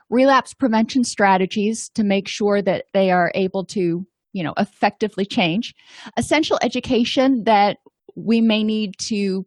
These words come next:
pass on to people, motivational interviewing techniques to help people who are not motivated or when their motivation starts to wane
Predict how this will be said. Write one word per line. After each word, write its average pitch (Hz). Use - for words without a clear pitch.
pass 214
on 185
to 190
people, 190
motivational 277
interviewing 247
techniques 214
to 208
help 247
people 240
who 220
are 202
not 196
motivated 247
or 277
when 240
their 240
motivation 214
starts 190
to 247
wane 170